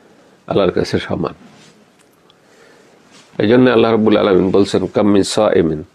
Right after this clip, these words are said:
লাইসা লাহু মিন সিয়ামিহি ইল্লাল জু' ওয়াল আতাশ", আও কামা ক্বাল। কিছু রোজাদার আছে, তাদের রোজা তাদেরকে ক্ষুধার্ত এবং পিপাসার্ত করা ছাড়া আর কোনো ফল বয়ে আনে না।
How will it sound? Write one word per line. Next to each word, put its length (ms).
লাইসা 300
লাহু 160
মিন 160
সিয়ামিহি 480
ইল্লাল 280
জু' 160
ওয়াল 160
আতাশ", 500
আও 120
কামা 240
ক্বাল। 340
কিছু 200
রোজাদার 400
আছে, 320
তাদের 320
রোজা 400
তাদেরকে 480
ক্ষুধার্ত 580
এবং 280
পিপাসার্ত 520
করা 260
ছাড়া 260
আর 60
কোনো 260
ফল 260
বয়ে 380
আনে 220
না। 120